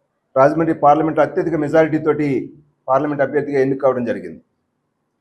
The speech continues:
అదేవిధంగా రాష్ట్రంలో కూడా, దేశంలో నరేంద్ర మోడీ గారు, రాష్ట్రంలో చంద్రబాబు నాయుడు గారు, పవన్ కళ్యాణ్ గారు, పురంధేశ్వరి గారి నాయకత్వంలో రాష్ట్రంలో కూడా పెద్ద పెను ప్రభంజనంగా జగన్మోహన్ రెడ్డి అధికారాన్ని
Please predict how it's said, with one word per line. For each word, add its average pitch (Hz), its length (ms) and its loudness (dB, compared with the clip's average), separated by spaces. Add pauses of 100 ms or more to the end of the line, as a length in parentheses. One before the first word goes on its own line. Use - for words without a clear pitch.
(380)
అదేవిధంగా 175 400 4
రాష్ట్రంలో 180 520 6
కూడా, 175 220 6
దేశంలో 165 460 2 (640)
నరేంద్ర 156 380 -2
మోడీ 156 140 2
గారు, 156 220 2
రాష్ట్రంలో 147 480 2 (800)
చంద్రబాబు 143 340 -2
నాయుడు 139 200 0
గారు, 139 160 -2 (2250)
పవన్ 147 240 0
కళ్యాణ్ 147 300 2
గారు, 147 180 4 (340)
పురంధేశ్వరి 147 480 -2
గారి 135 160 0
నాయకత్వంలో 147 520 -2
రాష్ట్రంలో 165 480 0
కూడా 143 140 6 (320)
పెద్ద 139 240 -10
పెను 147 240 -4
ప్రభంజనంగా 160 640 2
జగన్మోహన్ 143 520 -4
రెడ్డి 143 180 -8 (320)
అధికారాన్ని 139 480 -2